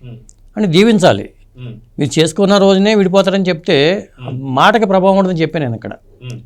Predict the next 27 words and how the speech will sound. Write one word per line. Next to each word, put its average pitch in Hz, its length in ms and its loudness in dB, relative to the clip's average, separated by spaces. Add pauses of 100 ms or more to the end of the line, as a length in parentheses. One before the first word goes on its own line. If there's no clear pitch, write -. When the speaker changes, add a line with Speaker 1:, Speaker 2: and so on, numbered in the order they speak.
(160)
Speaker 2:
మనం 131 300 -4
నిష్-, 135 340 -6
నిష్టగా 180 360 0
ఉన్నప్పుడు, 175 400 0
ఉపాసన 170 400 0
చేస్తున్నప్పుడు 147 480 -6
మన 151 160 -6
మాట 135 280 -2
కూడా 175 160 -6
ప్రభావం 147 340 -4
ఉంటుంది. 101 260 -10
Speaker 1:
Hmm. - 720 -20
Speaker 2:
కాబట్టి 160 300 0
నెగిటివ్ 147 280 -2
విషయాలు 170 240 -2
మాట్లాడకూడదు. 135 500 -4
సృష్టిలో 175 500 -2
నెగిటివ్ 147 340 -2
ఎనర్జీ, 165 260 -4
పాజిటివ్ 160 380 -2
ఎనర్జీ 139 200 -4
రెండు 160 180 0
ట్ర-, 180 140 -6
ప్యారలల్గా 147 500 -4
ట్రావెల్ 151 280 -2
అవుతూ 147 200 -4
ఉంటాయి. 113 260 -10